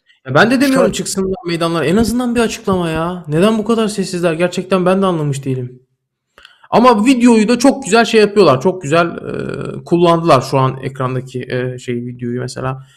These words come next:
Speaker 1: Bazı,
Speaker 2: Tabii,
Speaker 1: e,
Speaker 2: tabii. Zaten yani ondan ibaret kalıyor maalesef.
Speaker 1: Ya işte bu da olmasaydı, yani bu kız tek başına orada,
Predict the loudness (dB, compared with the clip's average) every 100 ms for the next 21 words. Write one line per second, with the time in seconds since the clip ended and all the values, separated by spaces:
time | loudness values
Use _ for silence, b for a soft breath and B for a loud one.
0 | B _ -2 0 0 2 0 2 -2 -2
1 | -2 -2 -2 -4 -6 -6 -4 -2 -4 -2
2 | 0 2 2 4 4 2 -2 -8 -8 -10
3 | -14 -16 -20 _ _ B -4 0 2 2
4 | 2 4 4 4 4 4 2 2 0 0
5 | 0 0 2 4 4 0 B B B 2
6 | 4 4 2 2 2 2 2 2 4 4
7 | 2 2